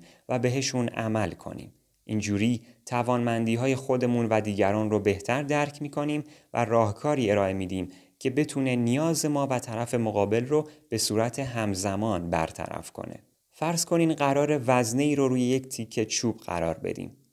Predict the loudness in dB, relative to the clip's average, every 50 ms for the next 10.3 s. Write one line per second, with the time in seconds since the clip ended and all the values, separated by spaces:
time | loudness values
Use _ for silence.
0 | _ -4 -2 0 0 0 -2 -2 -6 -2 -2 -2 0 0 0 0 -2 -4 -16 -20
1 | _ _ -6 -4 -4 0 0 0 0 2 0 2 2 2 2 2 0 0 2 2
2 | 2 2 2 0 -2 -2 0 0 0 0 0 0 2 2 2 0 0 -2 -2 0
3 | 0 0 0 0 -4 -4 -2 0 0 0 0 0 -2 -4 -6 -10 -14 -14 -16 -16
4 | -20 _ _ _ _ _ _ -4 -2 2 4 6 4 4 4 0 -10 -20 -16 -8
5 | -4 -2 -2 -2 -2 -2 -4 -4 -2 0 0 0 0 2 2 2 2 2 0 -2
6 | -8 -12 _ _ _ -4 -4 -4 -2 -4 -6 -4 -4 -4 -4 -4 -4 -4 -2 -2
7 | -2 0 0 2 2 2 2 0 -2 0 0 0 2 2 2 0 0 0 2 4
8 | 4 4 4 2 2 2 0 -2 -2 -2 -2 -4 -8 -4 -4 -4 -4 -2 -4 -6
9 | -6 -4 -4 -4 -4 -4 -6 -8 -8 -8 -6 -4 -2 -2 -2 -2 -2 -4 -4 -6
10 | -6 -6 -6 -6 -8